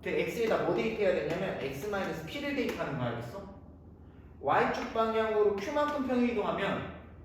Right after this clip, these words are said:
어? Y 대신에 Y 마이너스 Q를 대입하는 거야. 점이랑 반대, 알겠어? 알겠지? 빼는 거야. 알겠어?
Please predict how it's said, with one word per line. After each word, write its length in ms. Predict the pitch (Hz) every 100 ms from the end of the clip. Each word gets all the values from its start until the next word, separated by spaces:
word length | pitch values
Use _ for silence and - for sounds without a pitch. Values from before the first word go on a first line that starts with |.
| - -
어? 480 | 233 - - - 135
Y 540 | 147 196 208 202 190
대신에 600 | 170 170 160 160 151 -
Y 320 | 139 165 196 -
마이너스 420 | - - - -
Q를 260 | 320 311 160
대입하는 440 | 151 147 156 -
거야. 200 | 135 113 117 - - - - - - - - - - - - - - - - -
점이랑 520 | - 185 220 220 - 185
반대, 220 | 175 185
알겠어? 360 | 131 139 - - - - - - - - - - - - - - - - - - - - - - - - - - -
알겠지? 680 | 147 175 180 185 185 - - - - - - - - - -
빼는 320 | 247 294 302
거야. 440 | 208 - - - -
알겠어? 280 | 143 147